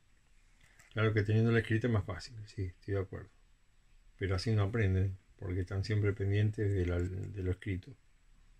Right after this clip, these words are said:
Entonces, como referencia está bueno tener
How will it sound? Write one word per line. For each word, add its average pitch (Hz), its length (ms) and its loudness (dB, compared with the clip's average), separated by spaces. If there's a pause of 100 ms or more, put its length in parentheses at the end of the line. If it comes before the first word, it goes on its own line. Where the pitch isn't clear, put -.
(960)
Entonces, 95 340 -6
como 104 240 2
referencia 113 640 2
está 104 200 -4
bueno 104 320 2
tener 95 380 -2